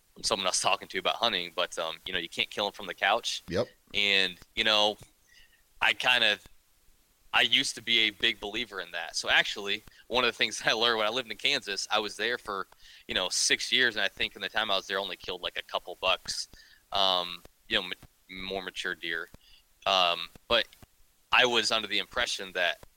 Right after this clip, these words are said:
Speaker 1: hey, man, if you, if you got the time, you need to go. Um, I don't think that's the best strategy.
Speaker 2: Mm-hmm.
Speaker 1: Uh, and I'm gonna s-, I'm gonna throw it out there and say this, and maybe you've learned, m-,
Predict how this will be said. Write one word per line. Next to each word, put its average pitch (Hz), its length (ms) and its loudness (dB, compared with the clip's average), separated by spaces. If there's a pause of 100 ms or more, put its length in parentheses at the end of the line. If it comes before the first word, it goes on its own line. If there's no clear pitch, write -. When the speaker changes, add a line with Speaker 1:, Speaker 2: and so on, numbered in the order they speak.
(280)
Speaker 1:
hey, 117 180 2
man, 95 340 2 (120)
if - 180 -12
you, 117 200 -8 (120)
if - 140 -12
you 110 60 -6
got 117 200 0
the 117 60 -6
time, 120 400 2 (120)
you 107 100 -8
need 120 180 -4
to - 100 -12
go. 107 380 2 (720)
Um, 104 360 2 (560)
I - 120 -14
don't 160 260 2 (1200)
think 180 280 -6
that's - 260 0
the 110 80 -14
best 110 240 0
strategy. 107 760 -2
Speaker 2:
Mm-hmm. 95 340 -4 (140)
Speaker 1:
Uh, 90 400 0 (680)
and 110 100 2
I'm 123 140 2
gonna 120 120 0
s-, - 220 0
I'm 110 140 -2
gonna 110 100 0
throw 117 140 -2
it 110 60 4
out 113 180 2
there 107 100 0
and 98 80 -6
say 107 200 -4
this, 104 260 -2
and 104 80 -10
maybe 127 200 4
you've 117 280 -2 (280)
learned, 117 460 0
m-, 117 80 -4